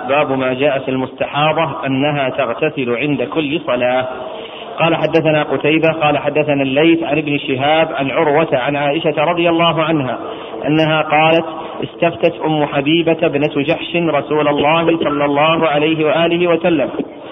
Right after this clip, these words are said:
فقال: إني أستحاض فلا أطهر، أفأدع الصلاة؟ فقال: لا، إنما ذلك عرق، فاغتسلي ثم صلي، فكانت تغتسل لكل صلاة.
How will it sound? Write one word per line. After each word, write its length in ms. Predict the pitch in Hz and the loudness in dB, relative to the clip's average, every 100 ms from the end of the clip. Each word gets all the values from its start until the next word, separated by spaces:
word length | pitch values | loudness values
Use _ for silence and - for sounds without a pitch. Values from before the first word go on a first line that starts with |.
| - - - - - | -18 -18 -18 -10 -4
فقال: 360 | - - - 605 906 - - - - - - - - - - - - - - | 0 2 2 0 -4 -8 -12 -12 -14 -14 -14 -12 -12 -12 -12 -12 -14 -10 0
إني 340 | 175 190 190 | 4 4 4
أستحاض 600 | 190 - 170 170 185 185 | 2 0 0 2 2 2
فلا 400 | 175 170 180 170 | 0 2 2 2
أطهر، 380 | 185 151 175 160 - - - - - | 0 2 2 2 -2 -8 -10 -6 -2
أفأدع 540 | 165 233 175 190 160 | 0 2 4 2 2
الصلاة؟ 520 | 165 156 143 143 180 - - - - | 0 0 2 2 0 -2 -10 -10 -4
فقال: 460 | 139 147 151 143 139 | -2 2 2 4 4
لا، 440 | 147 170 170 151 - - - - | 4 4 4 2 -2 -8 -8 0
إنما 380 | 165 175 170 170 | 2 2 2 2
ذلك 460 | 156 151 180 185 185 | 4 4 4 2 0
عرق، 280 | 175 208 - - - - - | 2 2 -2 -8 -12 -10 -4
فاغتسلي 840 | 160 147 165 196 202 196 208 208 - | -2 0 0 0 0 0 0 0 -2
ثم 160 | 170 185 | -2 0
صلي، 500 | 180 208 190 139 107 - - - | 0 0 0 0 -4 -10 -12 -6
فكانت 440 | 139 - 190 185 165 - | -4 0 2 2 0 -2
تغتسل 720 | 156 139 202 202 - 156 147 | -2 0 0 0 2 2 0
لكل 420 | - 214 180 233 156 | 0 0 0 -2 0
صلاة. 280 | 147 127 | 0 0